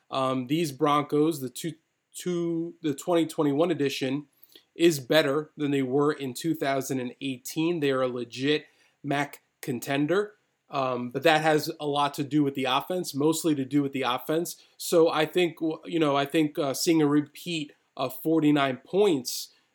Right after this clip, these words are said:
um, is definitely on the table for the Wolverines. This is a Broncos team that, after crushing Akron in their opener, allowed thirty-eight point four points per game in their next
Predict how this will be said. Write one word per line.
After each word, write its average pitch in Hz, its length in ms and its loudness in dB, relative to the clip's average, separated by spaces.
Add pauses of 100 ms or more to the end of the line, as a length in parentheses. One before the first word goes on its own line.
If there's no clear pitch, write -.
(120)
um, 131 480 -2
is 165 260 4
definitely 151 400 0
on 143 220 -2
the 131 80 -4
table 147 440 0
for 139 220 -6
the 131 100 -2
Wolverines. 143 960 -2 (480)
This 151 180 -4
is 147 120 -4
a 147 80 4
Broncos 156 720 2
team 175 320 0
that, 139 200 0
after 151 400 0
crushing 156 540 -4
Akron 156 420 0
in 139 120 0
their 135 200 -2
opener, 131 540 2 (220)
allowed 151 440 2
thirty-eight 165 840 0
point 160 340 0
four 165 360 2 (200)
points 175 300 -2
per 170 240 -6
game 147 520 -2 (380)
in 139 160 -2
their 131 520 2
next 156 420 -2